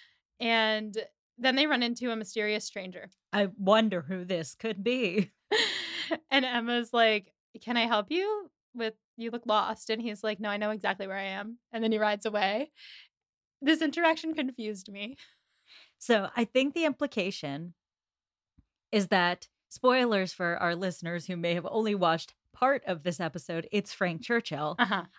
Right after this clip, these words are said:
Speaker 2: I think the implication is that a week before Frank officially arrives in Highbury, quote unquote, Jane sees him on horseback in the vicinity. Why might he have been there? One does not know.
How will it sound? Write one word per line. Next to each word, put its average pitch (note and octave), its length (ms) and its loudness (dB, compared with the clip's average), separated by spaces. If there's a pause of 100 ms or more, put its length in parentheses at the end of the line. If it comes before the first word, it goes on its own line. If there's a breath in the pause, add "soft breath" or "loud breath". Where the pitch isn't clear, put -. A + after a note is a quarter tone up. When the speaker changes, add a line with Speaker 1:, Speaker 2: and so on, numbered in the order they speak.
Speaker 2:
I G#3 120 4
think C4 240 -2
the D#4 120 0
implication G3+ 640 -2
is - 180 -8
that E3+ 200 -2
a F#3 120 -2
week G#3 420 -2
before F#3 340 0
Frank F3 360 -4
officially G#3 600 -2
arrives E3+ 600 0
in F#3 80 -6
Highbury, F3+ 640 -4
quote A3 260 -2
unquote, A#3 520 -2 (500)
Jane G#3+ 300 2
sees G#3+ 460 -8
him G3 220 0
on F3+ 340 -2
horseback F3 580 -4 (100)
in F#3 120 -2
the F3 80 -6
vicinity. D#3 720 -6 (500)
Why F4+ 220 6
might F3 260 0
he D3+ 220 -14
have A#3+ 320 -4
been F4+ 260 -2
there? D#3 320 -4 (340)
One D#3+ 240 -6
does F#3 200 -4
not B3 280 2
know. B3 340 2